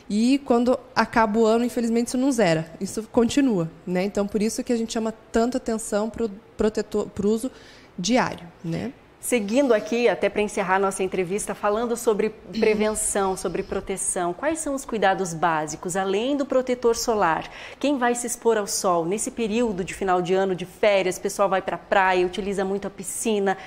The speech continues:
Speaker 2: Além do protetor, o que mais, doutora?
Speaker 1: Além do protetor solar, é, eu, é, nós sempre falamos dos, dos, do, falamos dos compo-, do comportamento, né? Então, é o comportamento. Evitar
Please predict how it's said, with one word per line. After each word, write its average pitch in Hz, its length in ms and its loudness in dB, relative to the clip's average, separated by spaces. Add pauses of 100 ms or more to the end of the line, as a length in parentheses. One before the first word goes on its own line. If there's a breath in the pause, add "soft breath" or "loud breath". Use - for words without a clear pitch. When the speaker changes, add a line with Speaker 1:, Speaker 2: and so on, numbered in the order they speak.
(140)
Speaker 2:
Além 240 320 0
do 233 100 -4
protetor, 220 420 -2
o 226 60 -6
que 269 100 -8
mais, 196 380 -2
doutora? 156 420 -10 (960 loud breath)
Speaker 1:
Além 311 280 6
do 302 80 4
protetor 262 500 2
solar, 202 540 2 (380 loud breath)
é, 185 680 4 (360)
eu, 208 120 4
é, 190 240 4
nós 190 200 2
sempre 220 220 0
falamos 220 260 2
dos, 214 200 0
dos, 196 180 0
do, 180 400 0
falamos 208 300 4
dos - 120 -4
compo-, 269 340 2
do 202 120 -4
comportamento, 269 880 2 (100)
né? 190 260 2
Então, 226 360 2
é 220 80 4
o 226 60 2
comportamento. 226 760 0
Evitar 247 800 2